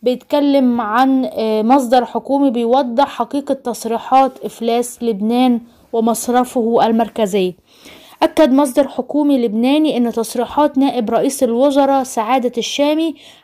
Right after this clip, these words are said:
عن إفلاس لبنان ومصرف لبنان المركزي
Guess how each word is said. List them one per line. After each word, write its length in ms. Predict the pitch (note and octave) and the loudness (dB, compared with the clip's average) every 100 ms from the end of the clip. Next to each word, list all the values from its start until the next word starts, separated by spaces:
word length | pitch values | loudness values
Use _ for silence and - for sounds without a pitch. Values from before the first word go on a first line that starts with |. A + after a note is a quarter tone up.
| - | -4
عن 220 | A#3 G#3+ | -2 0
إفلاس 560 | A3+ B3+ D4+ C4 - | 0 2 2 0 -2
لبنان 440 | A#3 G3 G#3+ C4+ B3+ | -4 -2 0 2 2
ومصرف 480 | A#3+ C4+ - A#3+ B3 | 0 -2 -4 -4 -2
لبنان 300 | A3 C4 B3+ | 0 0 2
المركزي 600 | A#3 G#3+ C4+ C4 C#4 | 0 -2 -2 0 -2